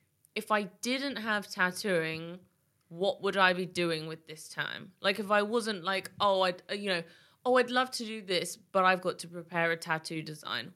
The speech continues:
What would this be?" And I was just like, "I'd make clothes." And then I made, like, a couple of t-shirts. Well, I made a,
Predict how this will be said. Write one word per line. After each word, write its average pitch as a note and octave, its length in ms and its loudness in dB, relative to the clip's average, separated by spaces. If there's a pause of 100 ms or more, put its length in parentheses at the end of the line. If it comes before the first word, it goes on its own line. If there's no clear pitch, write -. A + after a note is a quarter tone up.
What G#3 200 -2
would F#3 320 -2
this F3+ 420 -2
be?" D#3 560 -2 (100)
And F3+ 160 0
I F3 100 4
was F3+ 200 -6
just F3 220 -12
like, E3+ 240 -2 (420)
"I'd F3 200 -6
make A#3+ 280 -4
clothes." G#3+ 540 -2 (320)
And G3+ 200 0
then F#3+ 640 0
I G3 140 2
made, G#3+ 300 0
like, F#3 220 -4
a F#3 40 -16
couple D#4+ 360 -4
of - 100 -10
t-shirts. A3+ 720 -2
Well, A3 100 4
I A3+ 80 4
made D4+ 220 0
a, E4 100 0